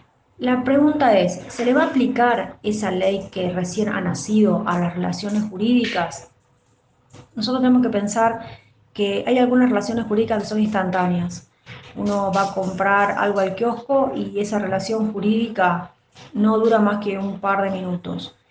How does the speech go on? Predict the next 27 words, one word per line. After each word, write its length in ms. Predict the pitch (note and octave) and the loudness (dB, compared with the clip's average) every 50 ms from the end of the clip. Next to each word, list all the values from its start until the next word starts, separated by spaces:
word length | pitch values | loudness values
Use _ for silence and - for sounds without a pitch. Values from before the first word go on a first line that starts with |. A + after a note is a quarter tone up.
| _ _ _ _ _ | _ _ _ _ _
En 140 | - G#3 G#3 | -4 -2 0
cambio, 300 | G3+ G3 G3 F#3+ G3 G#3 | 2 2 0 2 0 2
hay 100 | G#3+ B3 | 2 2
otros 240 | C4 - C4+ C4 C4 | 2 2 2 4 4
vínculos 400 | C4 B3+ B3 B3 B3 B3 B3 B3 - | 4 4 4 4 4 2 2 2 0
jurídicos 480 | C#4 C4+ B3+ B3+ B3+ B3 B3+ C4+ C4+ C4 | 0 2 4 4 4 2 2 0 0 0
que 100 | A3 - | -2 -4
se 100 | - F#3+ | -4 -6
extienden 460 | - - - - C4+ C4 A#3 G#3+ G3+ | -8 -10 -4 0 2 2 4 4 2
a 60 | F#3+ | 2
lo 80 | F#3 F#3 | 2 0
largo 240 | F#3 F#3 F3+ F3+ | -2 -2 -2 -2
del 140 | F3+ F3+ F3 | -2 -2 -2
tiempo, 580 | F#3 F#3 F3+ F3+ F3 F3 F3 - E3+ E3 - - _ _ _ _ _ _ _ | -2 -2 0 2 2 0 0 -2 -8 -10 -10 -14 _ _ _ _ _ _ _
entre 400 | - F#3+ F#3 F3 F3 F#3+ G3 G3+ | -10 -8 -8 -6 -4 -2 -2 0
ellos 240 | G#3 G#3+ A3+ A3+ A3 | 0 0 0 0 2
los, 560 | G#3 F#3 F#3 F#3 F#3 F#3 F3+ F3+ - - - - | 2 2 2 0 0 -2 -2 -4 -8 -10 -12 -8
el, 200 | F3+ F3+ - - - | -8 -8 -8 -10 -14
el 80 | - F3 | -12 -10
matrimonio 840 | F3+ F#3 F#3 F3+ F#3 G3 G#3 A3 A3+ A3+ A3 A3 A3 G#3+ G#3+ G#3+ G#3+ | -8 -8 -6 -6 -4 0 2 2 2 2 2 0 0 0 0 0 0
o 200 | G#3 - F3+ F3+ | 0 0 0 -2
la 340 | F3+ F3 F3 F3 F3 F3 F3 | 0 -2 -2 -2 -2 -4 -4
relación 500 | F3 F3 F3 F3+ F3 - G3 G3 G3 F#3+ | -6 -6 -6 -6 -4 -4 -6 -4 -4 -4
de 80 | F#3 F3+ | -6 -4
padre 320 | F3+ F#3+ F#3 F#3 F#3 F#3 | -4 -4 -4 -4 -4 -4
e 80 | F#3+ G#3+ | -2 -2
hijo, 480 | A3 G#3+ G#3 G3+ G3 G3 G3 F#3+ - | -2 -2 0 0 -2 -2 -2 -4 -10